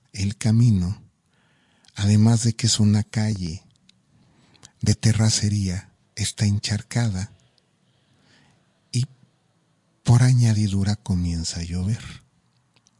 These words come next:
No es demasiado fuerte, pero sí lo suficiente para alegrarse de que pudo darle el servicio a esta muchachita antes de que empeorara la situación.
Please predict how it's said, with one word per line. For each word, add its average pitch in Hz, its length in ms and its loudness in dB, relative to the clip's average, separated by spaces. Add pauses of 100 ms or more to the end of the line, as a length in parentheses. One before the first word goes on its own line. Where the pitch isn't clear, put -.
(1120)
No 104 400 6
es 123 260 4
demasiado 90 640 -2
fuerte, 92 640 -10 (320)
pero 110 240 2
sí - 180 0
lo 147 120 4
suficiente 117 600 0
para 101 240 -2
alegrarse 95 500 -4
de 110 120 -4
que - 180 -8
pudo 113 460 0 (1120)
darle 110 340 4
el 107 60 0
servicio 113 580 -2
a 90 60 -4
esta 92 220 -6
muchachita - 920 -6 (320)
antes 117 600 -2
de 92 200 -6
que - 140 -6
empeorara 92 600 -4
la 95 140 -6
situación. - 680 -10